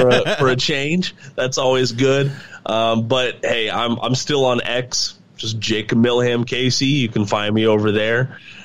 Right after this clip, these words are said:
Speaker 1: And, but please go, uh, if, if you wanna get more of the lowdown on the Chiefs ahead of this matchup, we'll have our staff predictions up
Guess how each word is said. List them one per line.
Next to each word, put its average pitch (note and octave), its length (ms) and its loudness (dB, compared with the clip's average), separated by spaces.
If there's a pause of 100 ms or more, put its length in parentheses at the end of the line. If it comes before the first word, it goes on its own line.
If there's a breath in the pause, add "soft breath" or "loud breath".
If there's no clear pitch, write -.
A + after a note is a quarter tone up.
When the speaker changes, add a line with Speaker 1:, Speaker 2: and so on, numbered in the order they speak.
(140 loud breath)
Speaker 1:
And, G#2+ 460 0
but A2 160 0
please B2+ 420 2
go, A#2+ 340 6
uh, A2+ 180 2
if, A2+ 260 -4
if G#2+ 180 -2
you C#3 100 4
wanna C3+ 240 4
get B2+ 300 -4
more B2+ 220 4
of B2 100 2
the A#2+ 100 0
lowdown B2 600 4
on A#2 100 0
the A#2 80 -2
Chiefs A#2+ 420 -2
ahead A#2 360 -2
of A2 100 -6
this A#2 220 0
matchup, A#2 640 -4
we'll A2+ 160 -2
have A2 260 -2
our G#2+ 120 2
staff A2+ 460 -4
predictions A#2 640 -2
up A#2+ 320 0